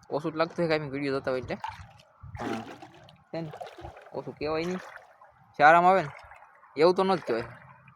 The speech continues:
અત્યારે કાંઠે જઈને જોઈ કસ્ટમરો કેટલા છે ને એ જોઈ લઈ. કસ્ટમરો તો હોય કે ન હોય કે ખબર નહીં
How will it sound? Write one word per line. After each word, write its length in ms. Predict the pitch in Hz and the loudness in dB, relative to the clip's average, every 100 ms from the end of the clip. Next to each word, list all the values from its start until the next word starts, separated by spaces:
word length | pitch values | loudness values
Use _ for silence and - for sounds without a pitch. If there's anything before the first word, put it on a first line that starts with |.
| _ - - - | _ -20 -16 -10
અત્યારે 360 | 127 165 160 | 0 4 4
કાંઠે 280 | 143 156 196 | 6 6 6
જઈને 140 | 196 196 | 2 4
જોઈ 140 | 208 | 2
કસ્ટમરો 480 | 175 180 202 196 202 | 2 0 2 2 2
કેટલા 220 | 202 214 | 4 4
છે 100 | 226 | 4
ને 100 | 151 - - - - | 0 -6 -14 -10 -6
એ 80 | 143 | -2
જોઈ 160 | 160 175 | 0 2
લઈ. 180 | 180 180 - - - - - - - | 2 0 -10 -18 -18 -14 -14 -8 -6
કસ્ટમરો 400 | 143 180 170 175 | 0 2 4 4
તો 120 | 175 170 | 4 4
હોય 220 | 156 175 | 4 2
કે 100 | 170 | 2
ન 80 | 180 | 0
હોય 120 | 160 | 0
કે 80 | 135 | -2
ખબર 240 | 165 180 | -2 0
નહીં 200 | 190 | 0